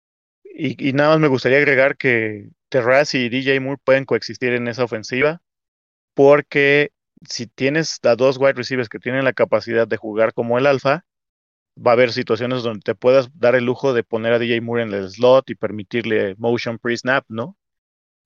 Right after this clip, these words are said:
Que eso, en, con todas las demás armas ofensivas que tiene Carolina, hace más flexible su esquema y lo puede, les puede permitir alinearlo contra un corner más débil, ¿sí?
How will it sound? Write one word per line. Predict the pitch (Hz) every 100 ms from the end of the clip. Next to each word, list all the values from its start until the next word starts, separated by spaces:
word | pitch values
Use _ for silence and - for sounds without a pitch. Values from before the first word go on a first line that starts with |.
| _
Que | - 127 147
eso, | 151 131 135 127
en, | 110 _ _ _ _ _ _
con | 104 101
todas | 120 147
las | 131
demás | 135 127
armas | 135 131
ofensivas | 120 117 127 120
que | 113
tiene | 113 123
Carolina, | 147 143 151 160 165 - _ _ _ _ -
hace | 113 117
más | 117 127
flexible | - 120 113 - 135 131 117
su | 110
esquema | 101 123 127 123 135 170 _
y | 117
lo | 107 101
puede, | 120 117 113
les | 117 113
puede | - 143 151
permitir | 123 117 104 139
alinearlo | 123 117 123 127
contra | 117 117
un | 113
corner | 123 117 113
más | 107 107
débil, | 127 131 107 - _ _ _ _
¿sí? | - 123